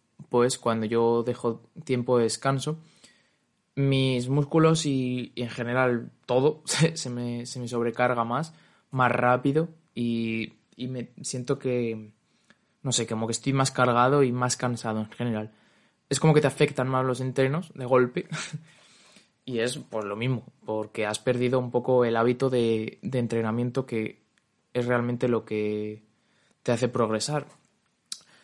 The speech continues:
Entonces, como consejo, si os vais de vacaciones, eh, es que lo primero que tenéis que hacer es poneros a entrenar,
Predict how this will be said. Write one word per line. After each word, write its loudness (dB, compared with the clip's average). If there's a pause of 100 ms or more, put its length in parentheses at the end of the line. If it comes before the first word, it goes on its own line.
(220)
Entonces, 2 (840)
como -2
consejo, -2
si -10
os -8
vais 0
de 2
vacaciones, -2 (120)
eh, -6
es -8
que -4 (400)
lo 2
primero 4
que 4
tenéis 0
que -2
hacer -2 (220)
es -8
poneros 0
a -4
entrenar, -6